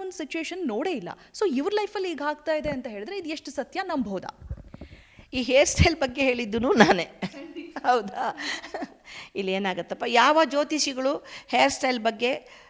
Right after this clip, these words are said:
Speaker 2: ಆ, ಮಾರ್ಗದರ್ಶನ ಕೊಟ್ಟಿದ್ದು ನೋಡೇ ಇಲ್ಲ ನಾನು, ಕೇಳೂ ಇಲ್ಲ, ಕೇಳಕ್ ಸಾಧ್ಯನೂ ಇಲ್ಲ. ಯಾಕೆ ಅಂದ್ರೆ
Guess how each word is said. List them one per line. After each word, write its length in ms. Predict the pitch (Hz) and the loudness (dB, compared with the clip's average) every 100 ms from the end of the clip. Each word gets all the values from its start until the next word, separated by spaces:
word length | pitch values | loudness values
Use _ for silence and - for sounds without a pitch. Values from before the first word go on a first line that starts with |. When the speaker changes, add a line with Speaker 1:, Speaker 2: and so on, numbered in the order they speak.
| _ | _
Speaker 2:
ಆ, 100 | 190 196 190 190 185 180 - _ _ _ _ _ _ _ _ _ _ _ _ - | -2 0 0 0 0 -2 -8 _ _ _ _ _ _ _ _ _ _ _ _ 2
ಮಾರ್ಗದರ್ಶನ 580 | 233 262 262 262 254 240 | 4 6 4 4 2 0
ಕೊಟ್ಟಿದ್ದು 420 | 233 214 226 202 | -2 -4 -2 -2
ನೋಡೇ 300 | 226 190 196 | 0 2 2
ಇಲ್ಲ 180 | 185 165 | 2 0
ನಾನು, 260 | 175 185 233 | -2 -4 -6
ಕೇಳೂ 360 | - 185 175 | -4 -2 -2
ಇಲ್ಲ, 140 | 160 - - _ | -6 -8 -12 _
ಕೇಳಕ್ 280 | 254 269 262 | -2 -2 -2
ಸಾಧ್ಯನೂ 460 | - 170 160 156 | -4 -4 -8 -8
ಇಲ್ಲ. 140 | 156 - - - - - - - - - - | -10 -12 -12 -12 -12 -14 -20 -20 -18 -16 -6
ಯಾಕೆ 360 | 190 190 185 175 | -2 -2 -2 -8
ಅಂದ್ರೆ 340 | 156 151 185 | -6 -6 -6